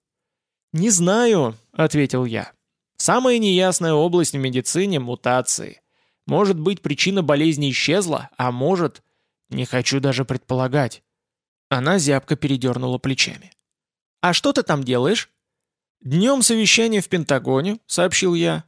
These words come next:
«а вечером, как уже сказал, светский раут с местной знатью.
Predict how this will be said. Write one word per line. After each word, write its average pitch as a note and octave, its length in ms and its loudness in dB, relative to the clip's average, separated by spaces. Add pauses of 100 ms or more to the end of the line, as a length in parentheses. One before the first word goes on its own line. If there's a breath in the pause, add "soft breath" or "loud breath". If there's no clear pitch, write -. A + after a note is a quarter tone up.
(100)
«а C#3+ 140 2
вечером, G#3+ 520 0
как - 200 -6
уже F3+ 160 2
сказал, D#3+ 420 2
светский E3+ 580 0
раут F3+ 400 2
с - 80 -2
местной C3+ 420 -2
знатью. A2 540 -6